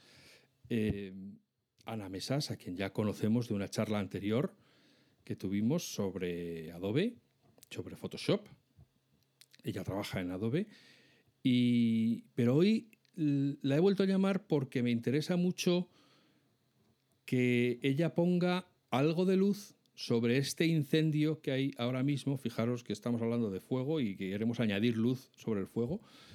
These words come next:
eh, sobre los miedos a la inteligencia artificial, porque Adobe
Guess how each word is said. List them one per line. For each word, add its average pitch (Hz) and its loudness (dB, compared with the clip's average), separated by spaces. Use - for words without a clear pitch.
eh, 101 0
sobre 107 -2
los 107 0
miedos 131 2
a 110 -2
la 101 0
inteligencia 107 -4
artificial, 113 -2
porque 107 0
Adobe 113 0